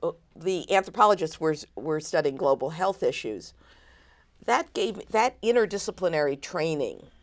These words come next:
uh, really set me up. That's the good public health training, is exactly that. You approach it from different disciplines, and you think, and, and that, that prepares you not for the specifics that you're gonna deal with,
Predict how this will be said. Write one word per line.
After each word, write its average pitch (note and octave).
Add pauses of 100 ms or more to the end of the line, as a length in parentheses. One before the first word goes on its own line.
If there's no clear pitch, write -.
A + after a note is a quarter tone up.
(340)
uh, C#3
really F3
set D#3+
me D3+
up. C3
That's D#4
the F4+
good A#3+
public F3+
health E3+
training, C#3+
is D3
exactly B2+
that. A#2+ (380)
You D#3+
approach F#3+
it -
from C#3
different C#3+
disciplines, - (600)
and D#3
you D3
think, F#3
and, E3 (300)
and F3+
that, C4 (460)
that B3
prepares A#3
you F#3
not F3+
for G3
the D#3+
specifics -
that -
you're D#3
gonna C#3+
deal C#3
with, B2+